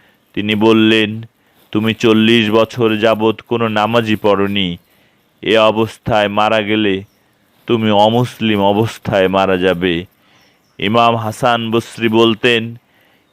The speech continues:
"হে আদম সন্তান, নামাজ যদি তোমার কাছে গুরুত্বহীন কাজ হয়,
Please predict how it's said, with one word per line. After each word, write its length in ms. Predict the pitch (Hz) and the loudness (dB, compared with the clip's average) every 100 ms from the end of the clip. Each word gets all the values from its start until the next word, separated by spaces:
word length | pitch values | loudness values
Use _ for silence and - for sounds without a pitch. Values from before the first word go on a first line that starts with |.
| _ | _
"হে 320 | 92 117 123 | -2 2 2
আদম 400 | 120 123 123 123 | 2 0 -2 -4
সন্তান, 760 | 123 131 123 117 131 127 120 123 _ _ _ _ _ _ | -6 -6 -6 -2 0 0 -4 -16 _ _ _ _ _ _
নামাজ 560 | 107 117 123 156 175 147 | -4 0 2 2 0 0
যদি 220 | 156 135 | -2 -2
তোমার 400 | 127 131 131 120 | -2 0 2 2
কাছে 280 | 120 - 117 | 0 0 -4
গুরুত্বহীন 760 | 117 127 123 _ 113 107 107 | 0 0 0 _ -2 -2 -6
কাজ 320 | 104 107 101 110 | 0 0 0 0
হয়, 320 | 120 101 | 2 2